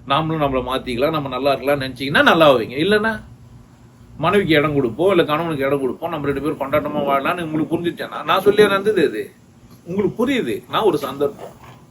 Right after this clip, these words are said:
அவ்வளவுதான். எரியக்கூடிய பொருள் தான் எரியும், எரியா-, எரியாத பொருள் என்ன பண்ணாது? எரியாது. அப்போ அந்த புள்ளி நம்ம வளர்க்கறது இல்ல, அது ஜென்மம் எடுத்துன்னு வருது, அது வாழ வந்துருது. நம்ம ஒரு சந்தர்ப்பம் ஒத்துக்கிறோம்,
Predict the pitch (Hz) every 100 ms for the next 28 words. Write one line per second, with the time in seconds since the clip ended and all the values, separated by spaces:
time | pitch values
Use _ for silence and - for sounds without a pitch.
0 | - 120 143 131 113 - - - - -
1 | 135 190 269 247 196 190 151 160 147 214
2 | 170 165 170 - - - - - - -
3 | - - 151 190 175 170 196 190 156 165
4 | 160 156 147 123 101 98 - - - -
5 | - 135 135 170 196 180 131 98 - -
6 | - - - - 113 147 143 127 170 233
7 | 165 165 202 202 202 190 160 131 120 -
8 | - - - - - 147 147 185 208 160
9 | 147 135 123 120 151 190 190 - - -
10 | - 165 170 160 214 185 151 143 143 226
11 | 202 175 151 151 214 208 170 135 113 110
12 | 117 123